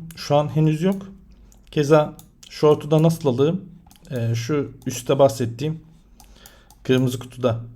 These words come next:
alırım. Şimdi Ethereum tarafına gelelim.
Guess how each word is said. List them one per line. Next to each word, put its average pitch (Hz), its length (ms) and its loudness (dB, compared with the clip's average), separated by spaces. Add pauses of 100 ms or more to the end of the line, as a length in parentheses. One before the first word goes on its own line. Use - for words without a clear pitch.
(1120)
alırım. 98 440 -4 (1900)
Şimdi 180 280 2
Ethereum 170 380 6
tarafına 117 360 2
gelelim. 104 420 0